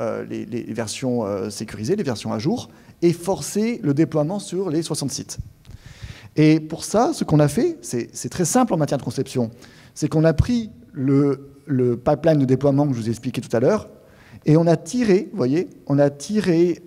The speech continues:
le, la languette pour, euh, que le pipeline de déploiement forcé, euh, génère le composer.lock. Donc on va, on va faire une mise à jour et se positionner sur les versions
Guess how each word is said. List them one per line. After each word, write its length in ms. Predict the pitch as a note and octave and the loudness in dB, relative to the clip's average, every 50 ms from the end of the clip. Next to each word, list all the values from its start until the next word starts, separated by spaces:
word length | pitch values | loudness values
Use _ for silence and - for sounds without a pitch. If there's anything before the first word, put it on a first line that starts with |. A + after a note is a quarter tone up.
| - | -4
le, 640 | - C3+ B2+ B2 B2 A#2+ A#2+ A#2 A#2 A#2+ A#2 A2+ A2+ A2 | 0 2 4 4 6 6 6 4 4 4 4 2 2 2
la 120 | C3 C3 | 2 4
languette 500 | C3 C3+ C#3 B2 C#3 F#3 - - - - - - - _ _ _ _ _ _ _ _ - | 4 4 4 4 4 2 2 -2 -12 -16 -18 -20 -20 _ _ _ _ _ _ _ _ -4
pour, 420 | - F#3 G3+ A3+ A3+ G3+ G3 - - - - - | 0 2 4 4 4 2 0 -2 -2 -14 -4 0
euh, 800 | D3 C3+ C3 B2+ B2 B2 A#2+ A#2+ A#2+ A#2+ A#2+ A#2 A2+ A#2 A#2 A#2+ | 2 2 4 4 4 4 4 4 4 4 4 2 2 2 0 -4
que 180 | A#2 - D3 | -4 0 0
le 380 | C#3 C3 C3+ C3 B2+ B2 A#2+ A#2 | 2 2 4 2 4 2 2 0
pipeline 560 | - E3 E3+ D3+ E3+ F3+ F3 E3+ D#3+ D3+ C3+ | 2 0 0 2 2 2 2 2 2 0 0
de 260 | A#2+ B2 A#2+ A#2 A#2+ | 0 0 2 2 2
déploiement 320 | A#2 C#3 C3 C#3+ C3 C3 B2 | 0 0 0 0 0 0 0
forcé, 480 | - C#3 B2+ - - D#3+ F3+ A#3+ E4 - - - _ - _ - - - _ _ _ _ _ _ _ _ _ _ _ _ _ _ _ _ _ _ _ - B2 | 0 -2 -4 -2 0 0 0 0 0 -8 -14 -20 _ -20 _ -20 -20 -20 _ _ _ _ _ _ _ _ _ _ _ _ _ _ _ _ _ _ _ -6 -4
euh, 220 | A#2+ A#2 A#2 A2+ | -2 0 0 -2
génère 540 | A#2 B2 F3 F#3+ F#3 F#3+ G3+ G#3 G3+ - - - - | 0 0 0 2 2 2 2 0 -2 -6 -16 -14 -4
le 120 | C#3+ C#3 | -2 -2
composer.lock. 760 | C3+ C#3 E3 D3+ E3 D#3+ F3 E3+ F3 D3+ B2 G#2+ - - - - _ _ _ _ _ _ _ _ _ - | -2 -2 -2 -2 0 -2 -2 0 0 0 0 0 -4 -6 -16 -20 _ _ _ _ _ _ _ _ _ -6
Donc 200 | - C3 B2 - | -4 -4 -2 0
on 60 | C3+ B2 | 0 0
va, 180 | C3 C#3 B2 C3 B2 B2 A#2+ B2 C3 C#3+ D3+ - | 2 2 0 0 -4 -10 -12 -10 -10 -12 -8 -4
on 100 | C3 B2 | -4 0
va 400 | B2 C#3 C#3 C#3+ D3+ - - - - - - - _ _ | 4 4 4 4 2 -2 -12 -20 -20 -20 -20 -20 _ _
faire 240 | - - G3+ A3 G#3+ | -8 0 2 2 4
une 100 | G#3+ F#3+ | 6 6
mise 140 | F#3+ F3+ F#3 | 6 6 6
à 80 | E3+ | 4
jour 380 | D#3 D3 E3 G#3+ - - - - - - | 4 2 0 -2 -2 -6 -8 -14 -8 -6
et 80 | C#3 | -6
se 140 | C3 - - | -4 -2 -4
positionner 600 | C3+ C3+ - A#3 G#3+ G#3 F#3+ - G3 F3 F#3 G#3+ | -4 0 0 0 2 2 0 0 0 2 2 0
sur 140 | G3+ - F3 | 0 0 0
les 120 | D#3 D3+ | 2 2
versions 500 | C3+ D#3+ D3 C#3+ - - F3+ F#3+ G3+ G3 | 2 0 -2 -4 -6 -6 -6 -6 -6 -8